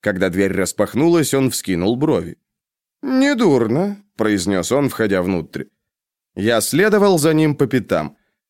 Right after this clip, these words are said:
Я никогда прежде не задумывался, как должны выглядеть комнаты Элодина. Но если бы я об этом задумался, мне бы никогда не пришло в голову, что они могут выглядеть так.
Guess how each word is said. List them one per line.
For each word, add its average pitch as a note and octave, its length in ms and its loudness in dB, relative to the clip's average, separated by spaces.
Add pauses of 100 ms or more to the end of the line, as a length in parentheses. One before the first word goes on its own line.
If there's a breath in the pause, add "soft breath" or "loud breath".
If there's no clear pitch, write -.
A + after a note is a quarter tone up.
Я F#2+ 180 -2
никогда G2+ 420 0
прежде D3 360 0
не D#3 100 2
задумывался, D3+ 680 0
как D#3+ 280 -4
должны C#3+ 400 2
выглядеть C3+ 460 0
комнаты C#3 580 0
Элодина. F2 600 -2 (460)
Но F2 100 -4
если F#2+ 300 0
бы F#2+ 100 0
я F2+ 140 0
об F2 80 0
этом F#2 220 -2
задумался, G#2+ 580 -2
мне A#2 160 0
бы A2+ 120 -2
никогда A2+ 380 -2
не G#2+ 120 0
пришло G#2+ 360 -2
в G2+ 60 -6
голову, C#3+ 360 0
что D3+ 200 -2
они C#3+ 140 0
могут C3+ 320 0
выглядеть F#2+ 680 -2
так. C2+ 280 -4